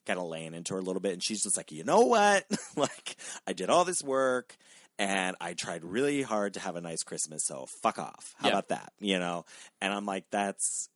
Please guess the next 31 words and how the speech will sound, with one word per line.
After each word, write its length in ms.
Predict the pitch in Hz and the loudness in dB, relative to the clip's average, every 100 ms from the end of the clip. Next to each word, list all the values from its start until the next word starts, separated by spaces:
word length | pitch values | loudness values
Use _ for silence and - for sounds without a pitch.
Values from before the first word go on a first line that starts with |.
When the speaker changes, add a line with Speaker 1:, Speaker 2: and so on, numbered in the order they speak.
| 196 | -14
Speaker 1:
great." 640 | 170 73 - _ - - _ - | -10 -10 -12 _ -14 -14 _ -6
Speaker 2:
Yeah. 220 | 139 95 | -4 -4
Speaker 1:
You 60 | 82 | -6
know? 320 | 78 78 - 135 | -8 -10 -8 6
Even 240 | 156 160 | 8 10
though 140 | 151 135 | 10 12
I 80 | |
do 260 | 117 110 113 | 10 2 -2
kinda 320 | - 101 90 | -2 -4 -4
like 580 | 78 80 78 82 - - _ _ - | -6 -8 -6 -8 -10 -20 _ _ -8
the 140 | 101 | -6
aunt 280 | 104 95 95 | -4 -4 -2
a 60 | 107 | -2
lot, 360 | 101 104 107 110 | 0 2 0 -2
you 80 | |
know, 80 | 107 | -6
'cause 180 | - 123 | -2 -2
she, 120 | 120 | 0
Speaker 2:
Mm-hmm. 60 | 120 | -2
Speaker 1:
when 100 | 117 | -4
she 140 | 117 113 | -4 -2
first 240 | 143 139 | -2 0
shows 180 | 113 104 | 0 0
up, 140 | 101 | -2
it 20 | 95 | -2
reminds 360 | 90 90 80 | -4 -6 -6
me 120 | 92 85 | -10 -8
of, 260 | 82 78 | -10 -10
um, 420 | 64 80 78 76 - - - - - - - - | -12 -14 -14 -18 -6 -6 -6 -20 -20 -20 -12 -6
um, 600 | 85 76 69 64 58 _ _ _ _ _ _ _ _ _ - | -6 -6 -10 -18 -20 _ _ _ _ _ _ _ _ _ -12
oh 180 | 85 | -12